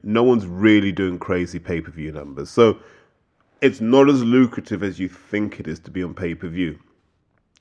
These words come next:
The pay-per-view structure outside of Joshua and Dillian that have specific contracts linked to that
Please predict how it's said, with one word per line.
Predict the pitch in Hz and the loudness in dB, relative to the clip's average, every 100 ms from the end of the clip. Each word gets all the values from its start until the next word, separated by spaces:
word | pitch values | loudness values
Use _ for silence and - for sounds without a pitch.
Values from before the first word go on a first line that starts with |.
| - 117 | -14 -6
The | 113 | -2
pay-per-view | 135 143 143 110 139 | 2 2 2 4 4
structure | 135 - 85 - 80 57 _ _ | 4 -2 -2 -4 -10 -10 _ _
outside | 101 90 110 98 | -4 0 0 0
of | 85 | 0
Joshua | 101 - 101 | -2 -2 -6
and | 92 | -4
Dillian | 101 95 87 80 | -4 -4 -4 -6
that | 78 - | -10 -10
have | 87 82 71 _ _ _ _ _ _ _ | -10 -10 -14 _ _ _ _ _ _ _
specific | - 101 82 - 92 87 | -8 -6 -6 -6 -6 -8
contracts | - 98 85 76 - | -6 -6 -6 -8 -8
linked | 92 104 90 | -6 -6 -8
to | - | -12
that | 69 | -14